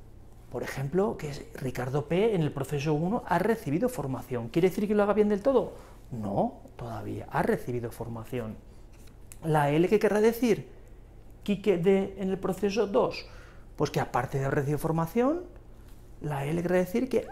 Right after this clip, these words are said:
sabe hacer bien las cosas, las sabe hacer con la calidad. La U de Rafa L, igual soy yo,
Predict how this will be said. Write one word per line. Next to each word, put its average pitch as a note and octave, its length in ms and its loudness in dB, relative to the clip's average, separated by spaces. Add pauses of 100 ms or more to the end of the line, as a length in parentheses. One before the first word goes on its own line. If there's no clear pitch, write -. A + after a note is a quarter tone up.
(340)
sabe A#3+ 400 2
hacer D#3+ 260 0
bien D3+ 220 2
las C3 160 -2
cosas, G#3 400 -4
las D#3 100 0
sabe E3 100 0
hacer F#3 140 0
con G#3 220 0
la F3 120 -2
calidad. A#2 560 -4 (1700)
La E3+ 200 6
U A#3+ 420 8 (400)
de D3 100 0
Rafa D#3+ 400 0
L, F3 320 2
igual A#2+ 240 0
soy A#2 200 -4
yo, D3 260 0